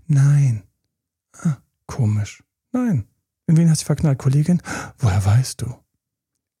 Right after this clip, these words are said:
„Lass mich raten, die Kollegin ist gerade in einer Beziehung oder frisch getrennt?“ „Woher weißt du?“ „Weil ich weiß, dass du die Herausforderung suchst und nicht einen Partner.“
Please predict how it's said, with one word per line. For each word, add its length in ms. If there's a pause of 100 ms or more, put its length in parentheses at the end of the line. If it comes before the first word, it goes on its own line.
(140)
„Lass 220
mich 180
raten, 240
die 80
Kollegin 440
ist 160
gerade 500 (600)
in 160
einer 280
Beziehung 720
oder 240
frisch 260
getrennt?“ 480 (600)
„Woher 260
weißt 380
du?“ 60 (840)
„Weil 140
ich 120
weiß, 260
dass 140
du 120
die 160
Herausforderung 640
suchst 260
und 60
nicht 200
einen 100
Partner.“ 480